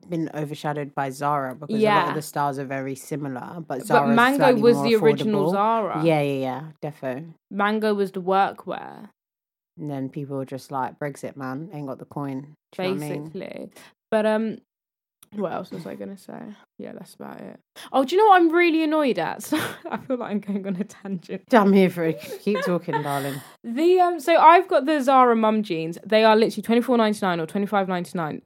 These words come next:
Speaker 2: Cheap as chips.
Speaker 1: Cheap as chips.
Speaker 2: Don't need to go and get the fifty pound ones from Topshop. Sorry, I think Topshop jeans are ridiculously priced. Like, they just do not need to be that
Speaker 1: And
Speaker 2: expensive.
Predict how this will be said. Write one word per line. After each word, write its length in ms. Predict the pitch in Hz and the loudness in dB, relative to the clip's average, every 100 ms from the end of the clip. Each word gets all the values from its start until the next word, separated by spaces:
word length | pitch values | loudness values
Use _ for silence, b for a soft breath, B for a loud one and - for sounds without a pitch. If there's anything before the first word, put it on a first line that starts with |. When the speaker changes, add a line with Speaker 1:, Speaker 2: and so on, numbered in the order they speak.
| _ | _
Speaker 2:
Cheap 320 | - 247 247 | -6 -2 -2
as 100 | 226 - | -4 -8
chips. 580 | - 104 226 - - | -8 -4 -4 -8 -18
Speaker 1:
Cheap 240 | - 156 147 - | -12 -10 -10 -16
as 60 | |
chips. 400 | - 165 151 - | -14 -8 -6 2
Speaker 2:
Don't 220 | 226 214 208 | 6 6 4
need 100 | 202 | 0
to 100 | 214 190 - | -2 -2 2
go 100 | 202 | 4
and 180 | 196 | 4
get 140 | 180 185 | 0 -2
the 60 | |
fifty 260 | - 202 208 | -4 -8 -6
pound 300 | 190 185 180 | -4 -2 -2
ones 180 | 170 170 | -2 -4
from 140 | 175 | -8
Topshop. 380 | 170 190 - - | -6 -4 -4 -6
Sorry, 240 | - 196 151 | 0 2 2
I 60 | |
think 220 | - 202 | -2 -6
Topshop 280 | 208 - - | -6 -8 -8
jeans 180 | - 170 | -6 -6
are 40 | 156 | -8
ridiculously 640 | 160 - - - 165 165 | -8 -6 -6 -8 -12 -12
priced. 380 | 165 170 156 - | -8 -6 -6 -6
Like, 160 | - 170 | -8 -6
they 120 | 180 | -6
just 200 | 170 - 202 | -8 -8 -2
do 120 | 190 | -2
not 140 | 160 | 0
need 140 | 185 175 | -4 -6
to 80 | |
be 80 | 180 | -6
that 80 | 165 | -6
Speaker 1:
And 60 | - | -8
Speaker 2:
expensive. 300 | - 160 | -4 0